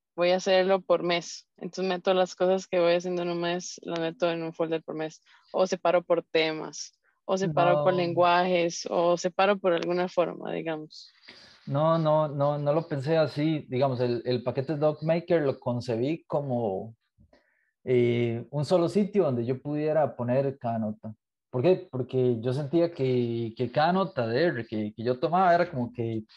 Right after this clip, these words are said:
Speaker 2: agarraba un pedazo de papel, escribía algo, abría la gaveta, metía el papel ahí, y ahí, listo, lo guardaba,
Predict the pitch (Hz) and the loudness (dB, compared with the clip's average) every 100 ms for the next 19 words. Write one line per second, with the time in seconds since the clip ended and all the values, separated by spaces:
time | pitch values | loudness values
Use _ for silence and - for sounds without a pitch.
0 | - - 110 117 120 156 185 185 185 185 | -20 -10 -4 -2 2 2 2 2 2 2
1 | 165 120 113 185 185 160 123 131 156 175 | 2 -2 0 4 2 2 -2 0 2 2
2 | 196 156 131 170 185 127 151 196 156 123 | 2 0 2 4 4 4 2 0 -2 -4
3 | 123 170 170 175 160 196 131 113 113 - | -2 -2 0 2 4 4 2 -2 -6 -10
4 | 113 - 92 90 95 90 107 | -12 -10 -12 -10 -8 -8 -12